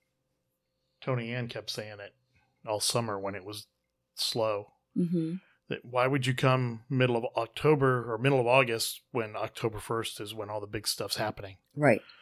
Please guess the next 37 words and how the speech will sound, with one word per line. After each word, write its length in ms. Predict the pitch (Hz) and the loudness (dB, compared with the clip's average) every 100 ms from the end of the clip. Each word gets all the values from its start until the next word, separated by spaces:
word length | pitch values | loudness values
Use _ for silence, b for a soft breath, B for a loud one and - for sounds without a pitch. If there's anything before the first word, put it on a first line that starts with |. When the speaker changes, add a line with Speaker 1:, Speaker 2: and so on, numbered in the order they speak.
| b b _ | b b _
Speaker 1:
And, 320 | 101 95 95 | -8 -8 -8
um, 280 | 95 98 104 _ - | -10 -10 -14 _ -12
sure 300 | - 135 131 | -6 -4 -2
enough, 300 | 120 123 - | -2 -4 -6
October 360 | 110 139 123 | -8 -6 -6
first 320 | 107 139 131 - | -4 -4 -2 -4
hit 200 | 101 - | -6 -8
and 160 | 101 | -20
it 80 | 98 | -20
was 120 | - | -20
pretty 240 | - 131 113 | -4 -4 -4
busy. 380 | 110 117 107 - _ | -6 -8 -10 -18 _
Although 160 | - 175 | 8 10
Speaker 2:
Yes. 100 | 170 | 10
Speaker 1:
today, 300 | - 156 214 | 8 6 6
Remy's 480 | 143 135 190 190 - | 6 4 2 -2 -6
was 80 | - | -6
still 240 | - 190 | -4 0
open. 280 | 170 170 185 180 B B _ _ - | 0 0 -2 -4 B B _ _ 8
Speaker 2:
It 60 | |
was 120 | 180 170 | 10 12
available 420 | 170 180 185 175 | 12 12 12 12
at 60 | |
two 160 | - 247 | 12 10
thirty-eight 520 | 269 254 247 233 233 | 12 12 12 10 8
this 160 | 233 226 | 6 8
afternoon 440 | 208 - 214 208 | 6 8 6 6
when 120 | 208 208 | 6 4
I 60 | |
first 280 | 226 233 - | 6 4 6
checked, 340 | 202 180 - - | 4 4 0 2
and 140 | 160 | 4
I 80 | 151 | 4
just 380 | 143 185 226 - | 8 10 10 8
opened 320 | - - 233 214 | 6 8 8 8
up 240 | 220 - _ _ - | 6 2 _ _ -6
the 640 | 185 190 185 180 180 | -2 2 2 2 2